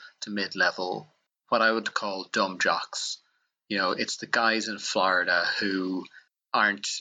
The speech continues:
confessing they're bragging. It's the guys in Las Vegas who just wanna go to a shooting range and expense all the ammo to a client.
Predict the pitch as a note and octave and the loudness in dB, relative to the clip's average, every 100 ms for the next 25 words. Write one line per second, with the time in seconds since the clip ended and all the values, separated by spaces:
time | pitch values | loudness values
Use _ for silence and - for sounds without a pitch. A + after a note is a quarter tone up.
0 | - - A2+ - G2+ - F#2 F#2 - G2 | -8 -8 -2 0 0 -2 -6 -8 -2 0
1 | F2 F2 - - _ _ _ - G#2 - | 2 -2 -6 -10 _ _ _ -6 -4 -4
2 | - G#2 - G#2+ G#2 G#2 G2 - - A2 | -6 -2 0 4 4 2 -2 -6 -8 -6
3 | G2 F#2+ F#2 F#2+ F2 - G2+ F#2 F#2+ F2 | -4 -6 -2 0 0 0 -2 -2 -2 -2
4 | - - F#2 F#2 F2+ - _ _ _ - | -6 -8 -10 -10 -12 -18 _ _ _ -4
5 | F#2+ G2+ G2+ G#2 - G2+ - A2 G2+ F#2 | 0 0 0 0 0 -2 -2 -2 -2 0
6 | F#2+ F2+ F2+ E2+ - G2+ - G2+ F#2+ - | 0 0 -6 -8 -4 -4 -2 -2 -2 -2
7 | F#2 G2 F#2+ F2+ F2+ - F#2 - F2+ E2+ | 0 2 2 0 -4 -6 -4 0 2 2
8 | E2 D#2 | -2 -8